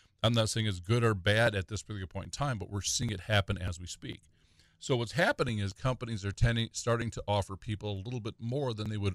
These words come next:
earn on the unemployment plus the unemployment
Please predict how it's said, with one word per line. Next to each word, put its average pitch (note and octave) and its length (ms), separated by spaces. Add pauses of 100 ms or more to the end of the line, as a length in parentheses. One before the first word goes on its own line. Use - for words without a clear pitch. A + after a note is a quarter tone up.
earn A#2+ 420 (100)
on A2 460
the G2+ 140
unemployment G#2+ 640
plus G2 220
the A2 240
unemployment F#2+ 580